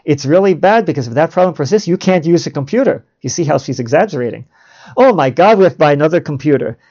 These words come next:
"Yeah, it's really bad, but you know what, Dad, there is a, there is a solution." "Yeah, well, what is it? Who can give us a solution? What experts have to call?" "Well, I can give it to you, Dad."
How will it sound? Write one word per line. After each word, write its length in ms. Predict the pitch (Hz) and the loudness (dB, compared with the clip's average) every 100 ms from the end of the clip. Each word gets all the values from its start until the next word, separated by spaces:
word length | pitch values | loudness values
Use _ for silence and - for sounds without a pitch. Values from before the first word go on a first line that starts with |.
| _ - | _ 0
"Yeah, 140 | 175 | 2
it's 120 | 220 | 2
really 200 | 196 185 | 2 2
bad, 160 | 175 160 | 2 0
but 100 | 143 | -2
you 60 | |
know 40 | 165 | -2
what, 80 | 175 | -2
Dad, 200 | 175 147 | -2 -2
there 120 | 127 | -6
is 120 | 117 | -6
a, 100 | 123 - | -10 -8
there 220 | 151 - | -8 -8
is 280 | 233 247 202 | -6 -4 -4
a 80 | 185 | -8
solution." 760 | - 202 208 180 151 - - 160 | -10 -12 -8 -8 -8 -14 -16 -8
"Yeah, 220 | 160 240 | -2 0
well, 160 | 226 | 2
what 160 | 220 277 | 2 2
is 160 | 285 160 | 2 2
it? 140 | 139 - - | -2 -8 -2
Who 140 | 285 302 | 2 2
can 140 | 269 | 2
give 140 | 269 | 2
us 120 | 247 233 | 2 0
a 60 | |
solution? 460 | 196 254 262 208 - - | 0 0 0 0 -4 -6
What 180 | - 247 | 0 2
experts 320 | 262 - 226 | 0 0 -2
have 100 | 220 | -2
to 80 | 220 | -2
call?" 220 | - 214 | 0 0
"Well, 320 | 165 240 302 - _ _ | 2 0 -2 -12 _ _
I 140 | - 370 | -8 -4
can 120 | 349 | -4
give 140 | 131 | -6
it 100 | 120 | -10
to 100 | - | -10
you, 100 | 120 | -12
Dad." 300 | 117 151 262 | -8 -6 -6